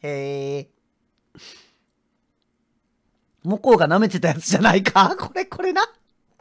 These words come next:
これ舐めてたよな。うん。うん、これ舐めてた。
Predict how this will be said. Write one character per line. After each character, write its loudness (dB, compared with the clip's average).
こ 2
れ 4
舐 8
め 6
て 0
た -8
よ -8
な。 0
う -6
ん。 -6
う -8
ん、 -10
こ -4
れ -2
舐 2
め 0
て -20
た。 -20